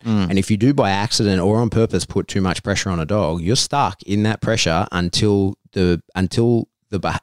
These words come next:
Speaker 2: a behavior happens that you're happy with.
Speaker 1: Yep.
Speaker 2: Because the, the release of the pressure is the reinforcer.
Speaker 1: Mm.
Speaker 2: And, you know, reinforcement literally means to increase the frequency and likelihood of the behavior. So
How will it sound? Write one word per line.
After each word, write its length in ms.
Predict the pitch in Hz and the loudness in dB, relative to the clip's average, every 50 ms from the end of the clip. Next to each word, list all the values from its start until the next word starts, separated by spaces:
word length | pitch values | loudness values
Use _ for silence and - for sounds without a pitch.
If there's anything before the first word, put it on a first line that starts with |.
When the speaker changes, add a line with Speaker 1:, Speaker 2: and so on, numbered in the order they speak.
| _ - | _ -6
Speaker 2:
a 100 | 107 110 | -6 -4
behavior 500 | 95 - - - - 127 135 139 131 127 | -4 -4 -4 -2 0 2 2 4 2 2
happens 560 | 113 117 120 110 - 98 90 95 117 131 - | 2 0 -2 -2 -2 0 0 0 0 0 -2
that 160 | - 98 87 | -2 -2 -2
you're 160 | 90 98 98 87 | 2 2 2 2
happy 300 | 92 101 98 - 95 82 | 2 -2 -4 -4 -4 -4
with. 280 | 80 - - - - - | -4 -4 -6 -8 -8 -4
Speaker 1:
Yep. 240 | 113 110 95 95 - - | -2 -2 -2 -2 -4 -4
Speaker 2:
Because 280 | - 101 - 107 95 85 | -4 -2 0 0 0 0
the, 220 | 95 107 92 90 85 _ - | 0 0 -2 -2 -4 _ -4
the 100 | 101 95 | 0 0
release 340 | 92 95 95 107 123 123 - | 2 2 2 2 2 2 0
of 80 | 131 | 0
the 80 | 123 117 | 0 -2
pressure 400 | - - 110 110 - - 117 117 - - | -2 -2 -2 0 0 0 0 -2 -2 0
is 260 | - 117 113 101 98 | 0 2 2 2 2
the 80 | 113 101 | 0 0
reinforcer. 760 | 95 98 98 98 98 - - 95 90 87 - - - 73 - - - | 2 2 2 0 0 -2 -2 -2 -2 -2 -2 -4 -6 -8 -10 -6 -2
Speaker 1:
Mm. 240 | 120 110 98 92 87 | 0 0 0 2 2
Speaker 2:
And, 200 | 92 90 85 - _ - | 0 0 0 -2 _ -16
you 120 | 113 123 113 104 | -8 -2 0 0
know, 20 | |
reinforcement 720 | 90 85 107 113 117 117 - - 113 113 - - 110 95 95 | 2 2 2 2 2 2 2 2 2 2 2 2 0 2 2
literally 320 | 107 104 107 107 107 104 | 2 2 4 4 4 4
means 400 | 104 120 123 110 90 85 98 98 | 4 4 2 2 2 2 0 -2
to 180 | - - 95 - | -2 -4 -2 0
increase 360 | 98 101 95 - 104 101 - | 0 0 0 0 0 0 0
the 100 | - 90 | -2 -6
frequency 440 | - - 98 92 - 95 - - 92 | -4 -2 -4 -2 -2 -4 -2 0 0
and 100 | 87 87 | 0 2
likelihood 400 | 98 98 92 - 87 92 98 90 | 0 0 0 -2 0 0 0 0
of 60 | 87 | 0
the 40 | 87 | -2
behavior. 460 | 80 85 82 85 85 82 78 67 65 | -2 -2 -2 -2 -2 -2 -2 -4 -2
So 260 | - - 90 85 82 | 0 0 2 2 0